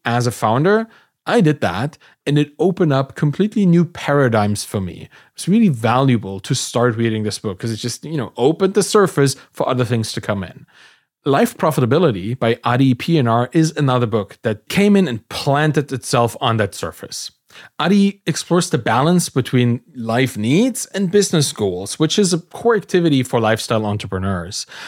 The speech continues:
I remember having a physical response to this book when I read it. It was very strong. When Adi laid out in the book that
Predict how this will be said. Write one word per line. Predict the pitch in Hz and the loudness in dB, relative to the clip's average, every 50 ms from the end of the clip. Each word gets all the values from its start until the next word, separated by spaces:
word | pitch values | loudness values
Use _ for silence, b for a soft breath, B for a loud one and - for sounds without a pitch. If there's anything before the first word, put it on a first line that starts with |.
| B B B B | B B B B
I | 143 156 | 2 4
remember | 175 175 185 185 175 196 226 220 180 | 4 6 6 4 4 2 2 2 2
having | 139 170 160 165 165 151 | 2 2 2 2 2 2
a | 139 | 2
physical | 131 - - - - - - 220 247 226 226 185 - 202 185 | 0 -2 -6 -14 -12 -6 -4 -2 0 0 0 0 0 2 2
response | 175 165 143 - - - 135 135 143 143 - - | 2 2 2 0 0 0 0 2 2 0 0 0
to | 147 127 | -2 0
this | 110 104 - | -2 -2 -4
book | - - 101 90 - | -4 -6 -8 -6 -6
when | - 101 101 | -6 -4 -4
I | 101 | -2
read | 98 104 110 107 95 | 0 0 0 -2 -2
it. | 80 80 | -6 -10
It | 104 | -6
was | 120 151 151 - - | -4 -4 -4 -4 -6
very | 95 92 87 87 98 113 139 175 170 127 | -10 -14 -12 -6 -2 0 0 2 2 0
strong. | 113 - - 131 120 110 87 76 78 87 - B B B B B B | 0 0 0 0 0 0 0 -4 -8 -14 -18 B B B B B B
When | B 131 127 120 127 - - | B 0 0 0 -2 -2 -2
Adi | 139 143 180 202 226 214 208 - - | -2 0 2 2 2 0 0 -2 -6
laid | - 127 123 135 175 185 - - | -4 0 2 2 2 0 -2 -2
out | 123 131 139 135 127 | -2 0 0 0 -2
in | 123 123 | -2 -2
the | 117 107 | -2 -2
book | 101 113 113 95 - - - - - b b b b b b b | -2 -2 -4 -4 -4 -10 -18 -20 -20 b b b b b b b
that | 123 120 117 117 117 117 - | -4 -2 0 0 0 -2 -6